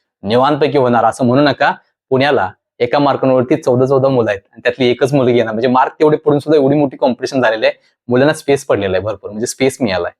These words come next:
अभ्यासासाठी, फिजिकलसाठी. So लवकर लक्षात ठेवा, काही पण कोणी एक मार्क जास्त घ्या,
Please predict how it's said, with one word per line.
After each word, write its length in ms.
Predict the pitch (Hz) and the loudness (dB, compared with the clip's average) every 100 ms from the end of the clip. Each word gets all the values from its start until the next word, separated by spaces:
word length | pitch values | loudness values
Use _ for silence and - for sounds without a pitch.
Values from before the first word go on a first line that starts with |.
| - | -10
अभ्यासासाठी, 580 | 101 120 - 123 - 107 | -4 -4 -2 -4 -2 -4
फिजिकलसाठी. 640 | 117 113 113 107 98 90 - _ _ _ _ _ - | -2 -2 -2 -4 -6 -10 -18 _ _ _ _ _ -2
So 100 | 123 | 0
लवकर 280 | 120 120 | 2 2
लक्षात 240 | 143 131 131 | 2 2 -2
ठेवा, 320 | 131 113 127 - - | 0 0 0 -2 -4
काही 120 | 117 | -4
पण 220 | - 139 | 0 0
कोणी 260 | 131 123 123 | 2 2 2
एक 100 | 127 | 0
मार्क 160 | 120 | 0
जास्त 360 | 120 113 117 - | 0 0 -2 -2
घ्या, 180 | 107 | -4